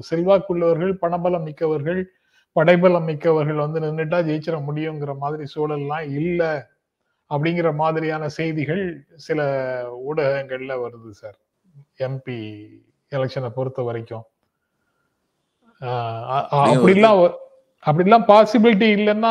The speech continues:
Speaker 1: அப்புறம் ஒன்றிய அமைச்சர்கள் எல்லாம் கொண்டு வந்து ஏன் சார் போட்டியிட வைக்கணும் அவங்க?
Speaker 2: அப்படியும் வருது, காங்கிரஸ் மெத்தன போக்கோடு இருந்துடக்கூடாதுன்னு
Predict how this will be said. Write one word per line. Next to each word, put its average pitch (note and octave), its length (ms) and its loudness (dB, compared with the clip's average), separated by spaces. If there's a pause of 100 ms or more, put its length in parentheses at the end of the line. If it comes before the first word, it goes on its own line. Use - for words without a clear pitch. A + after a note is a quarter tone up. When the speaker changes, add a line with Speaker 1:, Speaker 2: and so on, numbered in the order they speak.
Speaker 1:
அப்புறம் G3+ 260 2
ஒன்றிய G#3 340 2
அமைச்சர்கள் G#3 440 0
எல்லாம் G3+ 300 2
கொண்டு G3 200 -2
வந்து F#3+ 180 0
ஏன் F#3+ 160 0
சார் F3 200 0
போட்டியிட D#3 360 -4
வைக்கணும் B2+ 380 -8
அவங்க? A2+ 320 -14 (1040)
Speaker 2:
அப்படியும் C3 460 -4
வருது, C#3+ 220 2
காங்கிரஸ் A#2+ 480 0
மெத்தன A2 260 2
போக்கோடு G#2 400 0
இருந்துடக்கூடாதுன்னு F2+ 920 2